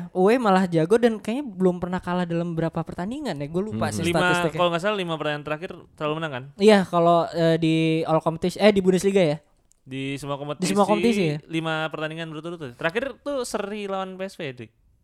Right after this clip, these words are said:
Speaker 1: Iya.
Speaker 3: Atau yang kalah lawan Hoffenheim, pokoknya antara dua itu sih.
Speaker 1: Iya, dan, eh, kalau setelah, eh, post match interviewnya sih, Terzic bilang memang <clears throat> udah merencanakan ini dengan, eh,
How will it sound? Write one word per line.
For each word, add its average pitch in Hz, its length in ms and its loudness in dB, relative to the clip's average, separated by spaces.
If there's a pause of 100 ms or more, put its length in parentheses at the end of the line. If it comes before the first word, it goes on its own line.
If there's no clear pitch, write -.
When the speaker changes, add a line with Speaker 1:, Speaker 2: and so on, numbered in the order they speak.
Speaker 1:
Iya. 175 440 8
Speaker 3:
Atau 156 240 0
yang 180 80 2
kalah 185 240 2
lawan 180 80 -8
Hoffenheim, 185 560 -6
pokoknya 185 320 -6
antara 151 160 -4
dua 135 120 -4
itu 160 120 -10
sih. 117 240 -16
Speaker 1:
Iya, 170 320 6
dan, 196 480 6
eh, 185 240 4
kalau 220 400 6 (200)
setelah, 202 640 0
eh, 180 500 0
post 175 200 -2
match 185 160 -2
interviewnya 180 520 -2
sih, 220 240 -2 (120)
Terzic 175 360 -4
bilang 170 320 0
memang 185 400 -6 (720)
<clears throat> 202 560 0
udah 175 240 -2
merencanakan 160 760 -4
ini 160 160 -6
dengan, 151 460 -4
eh, 139 640 -6